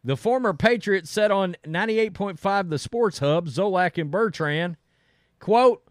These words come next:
"They got their bleep kicked by Buffalo two days ago. Buffalo did what they wanted with them. You line up and you look at them. They got a big offensive line,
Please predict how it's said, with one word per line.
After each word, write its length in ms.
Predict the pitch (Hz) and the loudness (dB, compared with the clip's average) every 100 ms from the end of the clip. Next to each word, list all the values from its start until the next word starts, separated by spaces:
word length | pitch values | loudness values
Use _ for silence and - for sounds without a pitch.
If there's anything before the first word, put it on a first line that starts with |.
| _ _ _ - | _ _ _ -6
"They 120 | 139 | -4
got 440 | 175 156 214 233 - | -2 0 2 0 0
their 160 | 226 | 0
bleep 460 | 180 135 202 240 - - | 0 2 2 2 -2 -6
kicked 460 | - 180 175 139 | 0 0 -2 -2
by 260 | 151 180 180 | 2 4 2
Buffalo 760 | 131 190 214 - 170 160 170 | 0 2 2 0 0 2 2
two 360 | 151 208 214 208 | 0 -2 -2 -2
days 400 | 175 190 196 156 | 2 4 4 2
ago. 540 | 139 127 113 95 107 - _ _ _ _ _ _ _ _ _ | 2 4 4 2 -4 -12 _ _ _ _ _ _ _ _ _
Buffalo 800 | 120 185 214 226 220 226 220 160 _ _ 127 | 0 0 2 2 4 4 4 0 _ _ -2
did 340 | 143 214 196 | 4 4 4
what 260 | 170 180 165 | 2 0 0
they 540 | 127 196 220 208 190 - - | 0 4 4 4 -2 -6 -16
wanted 540 | 107 123 190 240 190 | -8 -2 2 2 2
with 240 | 151 135 - | 2 0 -2
them. 420 | 127 110 92 78 _ _ _ _ _ | -2 -2 -4 -8 _ _ _ _ _
You 140 | 101 113 | -8 -4
line 340 | 139 170 175 | 0 0 2
up 280 | 185 254 240 - _ _ _ - | 4 4 4 -6 _ _ _ -12
and 160 | 117 131 | -8 -4
you 100 | 135 | 0
look 240 | 190 214 | 2 2
at 140 | 226 - | -2 -2
them. 340 | 226 233 220 | 0 0 -2
They 160 | 156 135 | -2 0
got 220 | 139 120 | 0 0
a 40 | |
big 240 | 110 127 117 | -2 -4 -2
offensive 520 | 113 117 113 120 107 | -2 -2 -8 -8 -6
line, 520 | 147 220 220 214 185 | -2 0 2 -2 -6